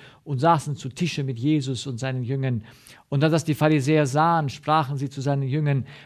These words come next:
„Warum isset euer Meister mit den Zöllnern und Sündern?“ Da das Jesus hörte, sprach er zu ihnen: „Die Starken bedürfen des Arztes nicht, sondern die Kranken. Geht aber hin und lernt, was da sei. Ich habe Wohlgefallen an Barmherzigkeit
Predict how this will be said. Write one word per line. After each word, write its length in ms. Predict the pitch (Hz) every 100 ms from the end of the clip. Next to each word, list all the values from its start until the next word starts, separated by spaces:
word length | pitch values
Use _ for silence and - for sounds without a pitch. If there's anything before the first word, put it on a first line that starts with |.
| -
„Warum 300 | 143 165 170
isset 360 | 247 240 262
euer 200 | 226 208
Meister 460 | 180 190 175 - 156
mit 180 | 151 151
den 120 | 143
Zöllnern 440 | 127 156 151 139
und 80 | 135
Sündern?“ 500 | 117 131 123 117 107 - _ _ _ -
Da 80 | 110
das 200 | 117 123
Jesus 320 | 117 113 -
hörte, 320 | 135 131 131
sprach 360 | - 135 123 123
er 100 | 113
zu 140 | -
ihnen: 360 | 139 131 131 - - -
„Die 80 | 135
Starken 580 | 113 - 139 123 139 127
bedürfen 440 | 120 120 135 -
des 160 | 127 113
Arztes 480 | 127 131 - 123 -
nicht, 380 | 139 123 - - - -
sondern 300 | 139 127 117
die 80 | 113
Kranken. 640 | 120 117 104 120 110 101 _ _ _ _
Geht 220 | 131 151
aber 180 | 147 139
hin 220 | 131 156
und 160 | 143 123
lernt, 420 | 131 147 135 113 - _ _ _ _ _ _ _
was 280 | - 147 -
da 120 | 139
sei. 440 | 113 139 139 123 101 - _
Ich 120 | 120
habe 200 | 139 135
Wohlgefallen 500 | 123 156 143 143 143
an 100 | 139
Barmherzigkeit 960 | 131 127 110 151 - 135 - 131 131 120